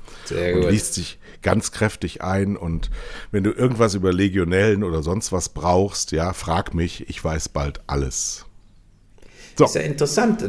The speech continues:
Speaker 1: weil die Wasserqualität hängt ja in Nordfriesland, ist viel, äh, äh, äh, hier Agrar und so, ne? Und da wird ja sicherlich auch der eine oder andere, äh, Glyphosat ins Grundwasser geraten. Das muss man mal im
Speaker 2: Ähm,
Speaker 1: Auge
Speaker 2: das,
Speaker 1: behalten.
Speaker 2: ja,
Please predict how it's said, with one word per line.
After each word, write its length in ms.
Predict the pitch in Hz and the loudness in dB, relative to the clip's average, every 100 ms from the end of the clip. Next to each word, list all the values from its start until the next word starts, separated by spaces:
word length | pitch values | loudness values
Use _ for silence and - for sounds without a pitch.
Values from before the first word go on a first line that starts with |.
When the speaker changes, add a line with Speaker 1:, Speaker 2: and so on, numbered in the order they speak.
| - | 0
Speaker 1:
weil 120 | 117 | 2
die 100 | 107 | 4
Wasserqualität 800 | 107 110 120 - 135 131 147 139 | 2 0 -2 -2 0 0 0 0
hängt 160 | 143 139 | -2 2
ja 100 | 120 | 2
in 60 | |
Nordfriesland, 640 | 113 110 - 113 - 131 131 | 0 -4 -4 -4 -4 -6 -6
ist 120 | - | -8
viel, 200 | - 127 | -2 0
äh, 220 | 104 127 | 0 -2
äh, 840 | - 185 135 113 - 110 101 101 95 | -4 -2 0 0 0 -2 -2 -4 -6
äh, 20 | 110 | -2
hier 240 | 113 - | 0 0
Agrar 680 | 107 101 95 87 104 143 185 | -4 -6 -4 -2 -2 -4 -2
und 160 | 190 190 | -2 -2
so, 260 | 131 123 | -2 -4
ne? 280 | 113 113 - - - - - | -2 -2 -2 -8 -14 -12 -4
Und 120 | 113 | 2
da 140 | 110 | 4
wird 140 | 120 147 | 4 2
ja 120 | 143 | -2
sicherlich 540 | 147 160 160 170 - | -2 0 -2 -2 -4
auch 300 | 170 - - - - - - | 2 2 2 -12 -18 -16 -6
der 160 | - 104 | -6 -2
eine 200 | 143 - | -2 -2
oder 80 | |
andere, 500 | 156 156 156 156 165 180 | 0 2 4 6 6 4
äh, 40 | |
Glyphosat 920 | 156 175 175 175 170 196 247 143 - - - - | 6 6 6 4 6 4 6 4 2 -6 -16 -8
ins 220 | 117 110 | -6 -6
Grundwasser 640 | - 101 95 98 85 80 80 | -2 0 0 -2 -2 -4 -4
geraten. 520 | 76 71 65 - - - - - - - - | -4 -4 -6 -6 -14 -16 -18 -20 -20 -14 -2
Das 160 | - 107 | -2 0
muss 180 | 117 | -2
man 140 | 147 135 | 2 6
mal 120 | 107 | 6
im 40 | 98 | 6
Speaker 2:
Ähm, 40 | |
Speaker 1:
Auge 80 | - | 4
Speaker 2:
das, 300 | 104 - 78 | 4 4 2
Speaker 1:
behalten. 260 | - - 92 | 0 -2 0
Speaker 2:
ja, 340 | 92 90 139 | 4 4 2